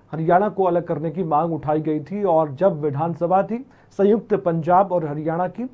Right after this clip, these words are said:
उस दौरान भी जो हरियाणा से विधायक चुनकर जाते थे वो भी हमेशा यही मांग उठाते थे कि हरियाणा को अलग से प्रदेश बनाया जाना चाहिए।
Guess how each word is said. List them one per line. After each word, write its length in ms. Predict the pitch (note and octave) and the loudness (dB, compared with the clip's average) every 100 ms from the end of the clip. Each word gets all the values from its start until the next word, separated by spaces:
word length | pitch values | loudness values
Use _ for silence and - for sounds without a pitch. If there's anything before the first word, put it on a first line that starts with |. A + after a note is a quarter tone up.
| - - | -14 -6
उस 120 | F#3+ D3 | -4 0
दौरान 380 | F3 F3 F#3+ | 4 4 4
भी 140 | F3+ F#3+ | 2 0
जो 220 | D3 E3 | 2 0
हरियाणा 480 | C#3+ D3+ E3 F#3 G#3 | 0 -2 -2 0 0
से 280 | G3+ F#3+ - - _ - | 2 0 0 -12 _ -12
विधायक 400 | C#3 C#3+ F3+ F#3+ | -4 2 4 4
चुनकर 320 | G3 F#3+ F#3 | 0 0 0
जाते 380 | C3 C#3+ D3 F3+ | 0 0 0 0
थे 220 | F3 D3 D#3+ - - - - | -2 -2 -2 -4 -14 -20 -6
वो 160 | D3 | -2
भी 120 | F#3 G3+ | 0 0
हमेशा 400 | E3+ F#3 F#3 G3+ | 0 -2 0 2
यही 220 | F3 F3+ | 0 0
मांग 240 | E3 D#3+ | -2 -2
उठाते 380 | D#3 D3 D3 E3+ | -2 -2 -4 -4
थे 120 | F#3+ | -4
कि 160 | F#3 G3+ | -4 -4
हरियाणा 520 | C#3+ D3 D3+ D#3+ F3 | -6 -4 -2 -2 -2
को 180 | E3+ G3 | -2 -2
अलग 240 | F3 D3 | 0 -2
से 200 | - F#3+ | -2 -4
प्रदेश 400 | G3+ C#3 D#3 F3 | -2 -2 -4 -4
बनाया 380 | C#3 C#3+ D3 E3 | -6 -6 -2 -2
जाना 360 | D3+ C#3 D3 D#3 | -2 -4 -4 -6
चाहिए। 360 | D3+ E3 G3+ | -4 -4 -4